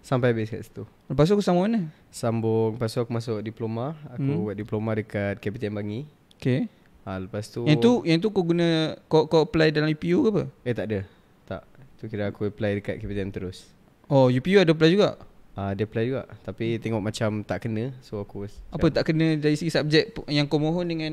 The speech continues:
Speaker 2: kau punya
Speaker 1: Ah.
Speaker 2: apa yang kau ambil kat sekolah ke apa?
Speaker 1: Mm-mm. So, aku macam lepas sekolah tu aku rasa macam nak try sport lah.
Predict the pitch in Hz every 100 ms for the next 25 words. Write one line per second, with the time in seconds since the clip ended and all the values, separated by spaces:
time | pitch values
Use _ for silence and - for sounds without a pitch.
0 | 156 - 151 151 151 151 147 147 147 143
1 | 139 143 - - 185 - 147 147 143 -
2 | - - - - 139 139 143 131 - 151
3 | 170 185 131 127 127 90 104 104 - -
4 | - - - - 123 113 120 113 117 113
5 | 110 113 - - - - - 101 110 117
6 | 117 120 123 139 131 131 120 120 117 117
7 | 110 101 90 113 104 - - 98 101